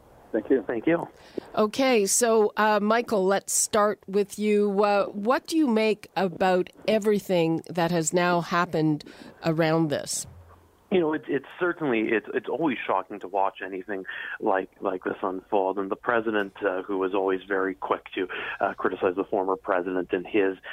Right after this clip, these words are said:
Speaker 2: uh, language around terrorist attacks, certainly has left a lot to, uh, be desired in his,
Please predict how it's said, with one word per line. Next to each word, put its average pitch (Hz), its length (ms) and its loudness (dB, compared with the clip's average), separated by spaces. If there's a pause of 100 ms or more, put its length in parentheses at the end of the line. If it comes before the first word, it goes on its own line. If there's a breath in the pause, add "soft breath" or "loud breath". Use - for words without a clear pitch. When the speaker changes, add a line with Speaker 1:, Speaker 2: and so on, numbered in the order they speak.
(220 loud breath)
Speaker 2:
uh, 107 220 0
language 95 500 0
around 92 300 0
terrorist 90 340 0
attacks, 95 400 -4
certainly 98 380 0
has 90 320 0
left 92 260 -2
a 104 60 0
lot 90 260 0 (140)
to, 92 240 -2
uh, 92 80 0
be 95 200 -2
desired 95 600 -2
in 95 100 -8
his, 104 240 -2